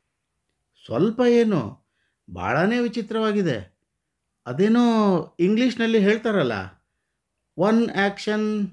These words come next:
ಮಲ್ಟಿಪಲ್ ರಿಯಾಕ್ಷನ್ಸ್." ಆ ಥರ ಒಂದು ಕಾರಣಕ್ಕೆ ಮನುಷ್ಯನ ಒಳಗಡೆ ಹುದುಕೊಂಡಿದ್ದ ನೂರಾರು ಧನಾತ್ಮಕ, ಋಣಾತ್ಮಕ ವಿಚಾರಗಳು ಬೋರ್ಗರೆವ ನದಿಯಂತೆ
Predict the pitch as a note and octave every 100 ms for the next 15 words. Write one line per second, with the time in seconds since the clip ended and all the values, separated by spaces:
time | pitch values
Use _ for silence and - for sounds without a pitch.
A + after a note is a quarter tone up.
0 | _ F3+ F#3 G3+ G#3+ G#3 G3 G3+ G3 -
1 | G3+ G3+ G3+ - _ _ _ _ _ _
2 | _ _ _ G#2 B2 E3+ E3+ E3+ G3 G3
3 | - _ _ _ _ _ _ _ G2+ A2
4 | D#3 G3 G#3 F3+ E3+ G3+ G#3+ G#3+ F3+ F3
5 | A3 - _ _ _ _ A2+ A#2+ E3 F3
6 | - F3+ D3 C3 E3 F3+ F#3+ C#3+ D3 G3
7 | - F3+ F3 F3+ E3+ D#3+ B2+ C#3+ D#3+ F3+
8 | G#3 A3+ A3+ G3+ A#2+ C3+ E3 G#3+ A3+ -
9 | G#3+ G#3 F3+ D3+ D#3 F#3 G#3 A3 - A3
10 | G3+ E3 D#3+ F#3+ G3+ G3+ G#3 E3 C3 _
11 | _ _ _ _ A2+ A#2 C#3+ G3+ A3+ F#3
12 | G#3+ A3 A3+ F3+ D3+ G#3 A#3 A#3 A3+ G3+
13 | D#3